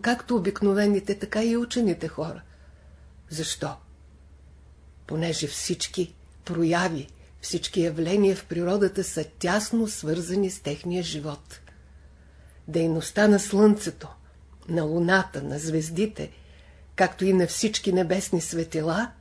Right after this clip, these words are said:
упражняват грамадно влияние върху душевния живот на човека – независимо от това, дали той го съзнава или не. От това гледище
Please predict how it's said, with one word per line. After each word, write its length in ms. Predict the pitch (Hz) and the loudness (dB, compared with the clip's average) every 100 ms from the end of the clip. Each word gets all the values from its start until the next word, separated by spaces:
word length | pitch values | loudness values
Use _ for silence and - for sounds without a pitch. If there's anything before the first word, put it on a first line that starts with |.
| - - - - - | -20 -20 -20 -20 -12
упражняват 760 | 151 - - 143 165 170 180 160 | -10 -6 -6 -4 0 0 0 -2
грамадно 680 | 147 156 165 175 202 202 | -4 -2 2 2 4 2
влияние 600 | 196 196 208 202 214 196 | 2 4 4 6 6 6
върху 300 | 185 185 - | 4 0 0
душевния 760 | 180 170 - 180 196 208 220 208 | -4 -2 -2 2 2 4 6 6
живот 400 | 170 165 175 - | 4 -2 -4 -2
на 100 | 175 | -4
човека – 560 | 165 165 160 180 175 165 - - - - - - | -4 -4 -2 -4 -4 -8 -10 -20 -20 -20 -20 2
независимо 720 | 208 220 226 240 208 180 170 | 4 6 4 4 2 2 2
от 140 | 160 160 | 0 -2
това, 360 | 156 156 156 - - - - - - | -4 -2 -2 -6 -18 -20 -20 -16 -2
дали 340 | 165 156 160 | 0 2 2
той 180 | 170 165 | 2 2
го 100 | 156 | 0
съзнава 580 | - 156 175 175 175 214 | -6 -4 -2 0 4 4
или 220 | 160 156 | 4 0
не. 300 | 156 135 - - - - - - - - - - - - - - - - - - - | -4 -6 -10 -18 -20 -20 -20 -20 -20 -20 -20 -20 -20 -20 -20 -20 -20 -20 -20 -20 -10
От 180 | 175 - | -10 -6
това 260 | 190 175 175 | 2 4 4
гледище 760 | 170 185 160 160 - 160 160 | 4 2 2 -2 -2 -4 -6